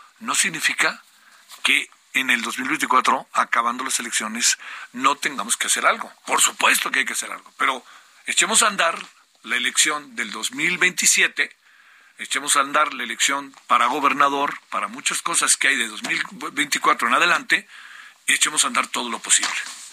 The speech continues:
Y para eso tendremos que ver si plurinominales, ver si esto, ver si vicepresidencia, ver si voto electrónico, ver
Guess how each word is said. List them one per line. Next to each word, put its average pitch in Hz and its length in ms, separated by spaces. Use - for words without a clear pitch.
Y 139 100
para 120 240
eso 143 240
tendremos 120 440
que 135 240
ver 135 220
si - 120
plurinominales, 117 1000
ver 143 180
si - 180
esto, 117 380
ver 143 180
si - 120
vicepresidencia, 117 880
ver 143 180
si - 140
voto 110 200
electrónico, 117 640
ver 143 180